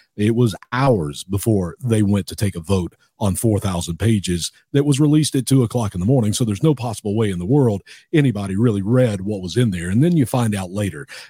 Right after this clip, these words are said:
and put it in front of people and put pressure on them to vote for it. They have to vote for it. The messaging is right out in the public.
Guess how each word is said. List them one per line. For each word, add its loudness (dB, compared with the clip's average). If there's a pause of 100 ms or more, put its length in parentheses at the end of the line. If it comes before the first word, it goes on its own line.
and -4
put 2
it 2
in 0
front 2
of 0
people 2
and -2
put 0
pressure 0
on 0
them 0
to -6
vote 0
for 0
it. -8
They -6
have -2
to -6
vote -2
for 0
it. -2 (340)
The 0
messaging 2
is -2
right 0 (320)
out 0
in 0
the -4
public. 0